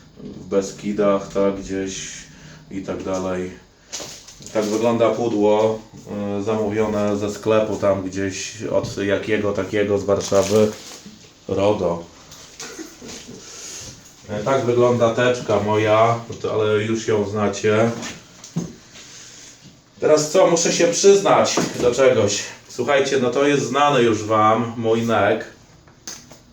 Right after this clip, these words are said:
E, tak w nawiasie przy okazji powiem, słuchajcie, krawat jakiś sobie kupiłem, byłem z Jarkiem,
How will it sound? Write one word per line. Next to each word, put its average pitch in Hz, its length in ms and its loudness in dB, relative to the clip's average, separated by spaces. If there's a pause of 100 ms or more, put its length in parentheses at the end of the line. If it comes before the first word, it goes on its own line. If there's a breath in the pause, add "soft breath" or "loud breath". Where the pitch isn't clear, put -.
(380)
E, 101 480 -2
tak 110 200 0
w - 20 -2
nawiasie 117 420 2
przy 120 180 2
okazji 120 320 2
powiem, 117 300 2
słuchajcie, 123 400 0
krawat 135 420 4
jakiś 104 300 -2
sobie 104 240 0
kupiłem, 107 540 2
byłem 107 300 2
z - 40 -6
Jarkiem, 110 560 2